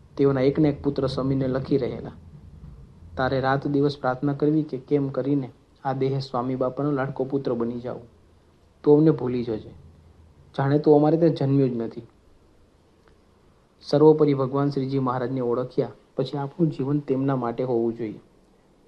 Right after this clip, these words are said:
તારા સદભાગ્યની સીમા નથી. તું જેનો છે તેના ચરણમાં હું તને સોંપી દઉં છું. કેટલા કષ્ટ ભોગવીને તને મોટો કર્યો, ભણાવ્યો, તે હું જ જાણું છું. પણ તને કહું છું કે પરમ પૂજ્ય સ્વામીશ્રીની સેવા કરીને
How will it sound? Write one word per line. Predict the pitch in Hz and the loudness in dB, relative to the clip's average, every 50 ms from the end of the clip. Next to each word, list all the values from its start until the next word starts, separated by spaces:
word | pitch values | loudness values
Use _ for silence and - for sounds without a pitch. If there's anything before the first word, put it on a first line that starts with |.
| _ _ _ | _ _ _
તારા | 143 139 139 | -2 -2 0
સદભાગ્યની | 139 - 143 143 139 139 151 143 147 156 160 160 | 2 2 0 0 4 2 2 4 6 6 6 6
સીમા | 143 - - 135 135 139 131 | 4 2 -2 -2 -2 -2 -2
નથી. | 120 117 110 - 120 120 - _ _ _ _ _ _ _ _ _ _ _ _ _ _ _ _ | -2 -6 -8 -10 -14 -18 -18 _ _ _ _ _ _ _ _ _ _ _ _ _ _ _ _
તું | 147 139 | -6 -6
જેનો | 135 - 139 131 131 143 143 | -4 -4 -4 -2 0 0 0
છે | 139 - 147 175 - - - _ _ _ _ _ - | 2 2 0 0 0 -8 -18 _ _ _ _ _ -4
તેના | 143 139 143 139 | 0 2 2 0
ચરણમાં | 135 - 131 139 147 143 135 135 | 0 0 0 2 2 2 2 0
હું | 131 | -2
તને | 135 131 160 156 | -2 -2 -2 -2
સોંપી | - - 135 131 131 131 123 | -2 -2 -2 -2 -2 -4 -4
દઉં | 120 120 120 120 | -4 -4 -6 -8
છું. | - - - - _ _ _ _ _ _ _ _ _ _ _ _ _ _ _ _ _ _ _ _ _ - | -12 -18 -20 -20 _ _ _ _ _ _ _ _ _ _ _ _ _ _ _ _ _ _ _ _ _ -2
કેટલા | - 151 156 170 160 | -2 0 4 2 2
કષ્ટ | 156 - 151 139 - - | 2 2 -2 -4 0 0
ભોગવીને | 151 139 - 139 131 143 147 151 151 | -2 0 2 0 2 2 2 2 2
તને | 143 - 143 | 2 0 -2
મોટો | 135 127 123 123 123 - 143 139 | -2 -2 -4 -6 -4 -2 -2 -2
કર્યો, | 139 127 120 123 - - - _ _ _ _ _ - | 0 -2 -4 -4 -6 -10 -12 _ _ _ _ _ -8
ભણાવ્યો, | 135 135 135 139 135 139 127 117 123 - _ _ _ _ _ _ _ _ _ _ - | -2 0 0 0 2 0 -2 -4 -6 -12 _ _ _ _ _ _ _ _ _ _ -4
તે | 139 | -4
હું | 135 135 143 143 139 | -2 0 0 0 0
જ | 135 123 | -2 -4
જાણું | - 127 123 120 123 120 | -6 -8 -10 -10 -12 -16
છું. | 123 - - - _ _ _ _ _ _ _ - _ - - - - - - _ _ - | -18 -20 -20 -20 _ _ _ _ _ _ _ -20 _ -20 -20 -20 -20 -20 -20 _ _ -12
પણ | - 131 131 | -8 -8 -6
તને | 131 135 143 135 135 | -4 -4 -4 -4 -2
કહું | - 135 139 147 147 | 0 2 2 2 2
છું | - 156 147 | 0 -2 -2
કે | 143 | -2
પરમ | 127 - - 131 135 135 139 135 | -4 -2 -4 -4 -2 -2 -4 -4
પૂજ્ય | 135 135 135 139 143 143 135 | -4 -6 -2 0 0 0 0
સ્વામીશ્રીની | 135 - 131 123 127 139 143 139 - 151 143 139 139 131 | 0 -2 -4 -2 0 -2 -2 -2 0 -2 0 0 0 -4
સેવા | 135 - 131 127 131 127 | -4 -4 -4 -2 -4 -4
કરીને | 127 - 131 143 151 147 139 135 | -4 -4 -2 0 0 -2 -2 -6